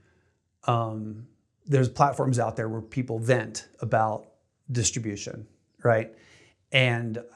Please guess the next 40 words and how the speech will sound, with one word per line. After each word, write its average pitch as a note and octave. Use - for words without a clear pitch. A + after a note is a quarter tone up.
you C3+
know, A#2
I A2
see B2+
who B2
they're, A2
who C3
they're A#2
venting D#3+
about. G#2
And D3+
I F#3
know E3
the, C#3+
I C#3
know, D3
I, D#3
you D3
know, D#3
and D3+
some, F#3
yes, C#3+
there C3
are C#3
some, D3
there, B2+
there C#3
are G2+
some A#2+
scumbags D#3
<laughs> -
out C#3+
there C3+
that C3+
no D3
one D3
should C#3+
ever B2
go A#2+
near. A#2+